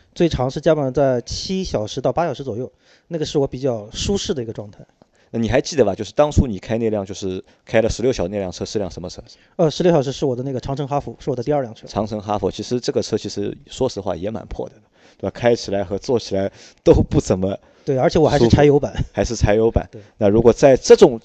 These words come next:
Speaker 2: 就这，这么一个车况不算 OK 的车的一个情况下，你能够开十六个小时，那我只能说一句话，就是张波可能是一个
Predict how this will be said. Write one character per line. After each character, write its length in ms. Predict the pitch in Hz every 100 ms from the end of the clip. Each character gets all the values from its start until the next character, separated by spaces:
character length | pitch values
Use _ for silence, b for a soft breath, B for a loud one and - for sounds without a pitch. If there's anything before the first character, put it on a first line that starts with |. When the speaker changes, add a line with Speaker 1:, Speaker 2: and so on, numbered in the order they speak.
| _
Speaker 2:
就 180 | 120 107
这， 200 | - 170
这 180 | - 151
么 140 | 143
一 60 | 127
个 100 | 123
车 220 | - 156
况 200 | 147 127
不 80 | -
算 180 | - 151
OK 380 | - 156 - 175
的 100 | 147
车 160 | -
的 60 | 110
一 60 | 107
个 80 |
情 120 | 104 98
况 160 | 101
下， 120 | 101
你 160 | 98 95
能 120 | 95
够 140 | 110 98
开 320 | - 117 120 b b b b b
十 240 | - - 110
六 100 | 156
个 100 | 104
小 200 | 82 -
时， 160 | - - b b -
那 100 | 117
我 140 | 120
只 80 | 107
能 100 | 101
说 220 | - 120
一 80 | 92
句 160 | -
话， 180 | 98 92
就 80 | 92
是 160 | 95 90
张 160 | - 127
波 120 | 143
可 140 | -
能 100 | 92
是 160 | 95 117
一 80 | 107
个 240 | 107 101